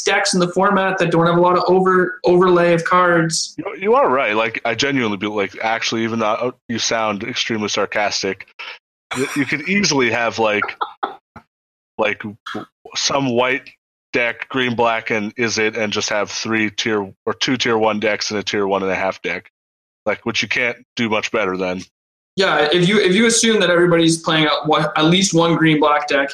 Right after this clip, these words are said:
Speaker 1: you have between, like, two and three other decks in, like, Phoenix, Mono Red, Jeskai, and then, like, a white deck if you wanna do that.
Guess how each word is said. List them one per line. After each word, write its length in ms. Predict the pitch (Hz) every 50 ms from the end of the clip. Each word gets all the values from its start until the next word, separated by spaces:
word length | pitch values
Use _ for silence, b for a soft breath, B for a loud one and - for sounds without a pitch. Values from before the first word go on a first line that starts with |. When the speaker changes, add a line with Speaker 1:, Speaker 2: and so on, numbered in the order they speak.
| - _ _ _
Speaker 1:
you 140 | - 156 156
have 200 | 147 147 143 143
between, 360 | 147 139 - - 156 151 147
like, 200 | 147 143 135 -
two 200 | - - 202 202
and 160 | 202 196 196 170
three 340 | - - 175 175 170 151 -
other 260 | 156 151 151 147 147
decks 460 | 135 123 131 127 131 - - - - -
in, 160 | - 147 143
like, 180 | 139 131 123 -
Phoenix, 720 | - - 175 180 180 180 185 175 - - - - - _ _
Mono 300 | - 156 151 151 156 151
Red, 480 | 147 151 151 151 147 147 - - - - _ _ - 156
Jeskai, 800 | 156 151 151 - - - 147 147 147 151 151 147 156 156 - - _ _ _ _ _
and 120 | 147 147 147
then, 140 | 143 143
like, 240 | 143 139 135 139 139 - _ _ _ _
a 120 | - 139 147
white 300 | 147 151 143 139 139 -
deck 240 | 143 135 135 135 151
if 120 | 139 -
you 100 | 147 147
wanna 240 | 139 131 127 123 120
do 140 | 131 135 127
that. 220 | 123 120 117 110